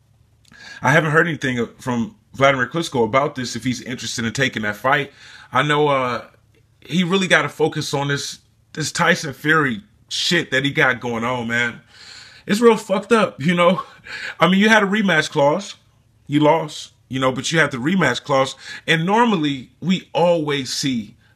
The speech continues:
the guy getting their rematch. And I'm pretty sure Vladimir thought that he was gonna get his rematch, too. Didn't work out like that.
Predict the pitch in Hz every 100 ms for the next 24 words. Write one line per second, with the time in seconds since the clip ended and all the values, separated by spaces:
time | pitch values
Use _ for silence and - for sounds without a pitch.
0 | _ 120 127 127 117 104 104 110 110 147
1 | 131 117 113 117 101 95 - - - _
2 | - - - 156 190 214 165 - 151 127
3 | 151 160 131 131 123 117 123 117 123 113
4 | 120 110 123 120 110 107 - 165 - _
5 | _ _ _ _ _ _ _ _ - 113
6 | 117 120 120 113 107 101 101 92